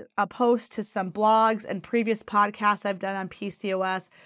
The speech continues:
but we're gonna talk about this disease all month long. Make sure you also drop into my inbox on my website, tara b fertility dot com,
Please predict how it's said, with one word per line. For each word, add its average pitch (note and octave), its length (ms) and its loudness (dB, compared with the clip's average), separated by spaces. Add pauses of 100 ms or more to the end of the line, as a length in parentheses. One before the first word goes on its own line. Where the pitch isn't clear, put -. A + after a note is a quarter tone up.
but A3 80 -8
we're C#4 160 4
gonna E4 140 2
talk A3 320 -2
about G3 260 -2
this F#3+ 160 -4
disease F#3+ 500 -6
all F#3+ 160 0
month G3+ 320 -4
long. F3+ 400 -4 (560)
Make C4+ 240 0
sure C4 340 2
you A3 220 -2
also G#3 320 -2
drop A3 360 0
into A3 160 -2
my G#3+ 140 -2
inbox F#3 600 -6
on F#3 200 -8
my F3+ 140 -4
website, A3+ 680 0 (480)
tara A3+ 320 0
b G#3+ 220 -4
fertility A#3 760 -2
dot F#3 360 -4
com, A3 540 -4